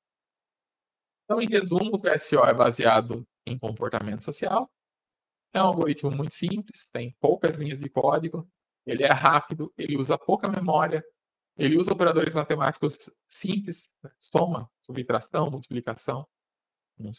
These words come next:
não sai disso, né? Então, ah, é rápido computacionalmente, né?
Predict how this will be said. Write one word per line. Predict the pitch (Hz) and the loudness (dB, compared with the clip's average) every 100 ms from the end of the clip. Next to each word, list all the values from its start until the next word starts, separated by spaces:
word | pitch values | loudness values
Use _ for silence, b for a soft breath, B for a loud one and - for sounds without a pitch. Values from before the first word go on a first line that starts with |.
| - - | -16 -14
não | 107 107 | -14 -14
sai | - 131 135 | -2 0 0
disso, | 156 175 135 | -4 -8 -8
né? | 135 | -10
Então, | 135 - 113 127 - b b b b _ | -10 -6 -6 -6 -12 b b b b _
ah, | 120 107 - 107 101 95 - _ _ _ _ | -2 0 0 -2 -2 -4 -8 _ _ _ _
é | 117 | 0
rápido | 123 139 - - 104 _ | 6 6 6 -6 -12 _
computacionalmente, | - 113 - - 123 113 135 180 - | -12 -12 -10 -10 -6 -6 -8 -12 -14
né? | 117 | -12